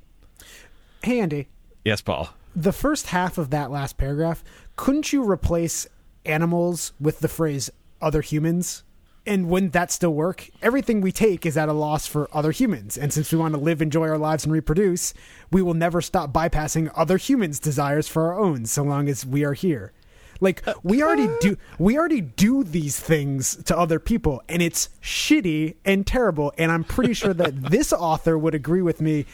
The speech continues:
Speaker 1: in saying that, hey, yeah, we shouldn't stomp on other people to do these things just for our own luxury. You know what I mean?
Speaker 2: Yeah,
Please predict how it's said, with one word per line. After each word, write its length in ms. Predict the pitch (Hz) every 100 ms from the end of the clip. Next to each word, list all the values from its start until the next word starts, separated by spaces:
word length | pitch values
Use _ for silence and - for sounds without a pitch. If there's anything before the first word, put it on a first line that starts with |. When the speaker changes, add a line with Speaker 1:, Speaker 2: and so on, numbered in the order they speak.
| -
Speaker 1:
in 200 | - 170
saying 360 | - 175 165 160
that, 220 | 147 143 - -
hey, 120 | - 302
yeah, 240 | 285 277
we 200 | 180 190
shouldn't 440 | - 226 240 170
stomp 520 | - - - 143 160 156
on 180 | 151
other 220 | 151 143 147
people 580 | - 165 156 147 135 -
to 100 | 185
do 240 | 156 175
these 240 | 151 156 -
things 400 | 156 151 147 -
just 240 | - 156
for 160 | - 151
our 140 | 139
own 220 | 139 131
luxury. 500 | 131 139 - 127 107 - - - - - - - -
You 120 | -
know 60 | 165
what 100 | 208
I 80 | 214
mean? 280 | 226 302 330 - - - - _ _ _ - 202
Speaker 2:
Yeah, 380 | 196 156 147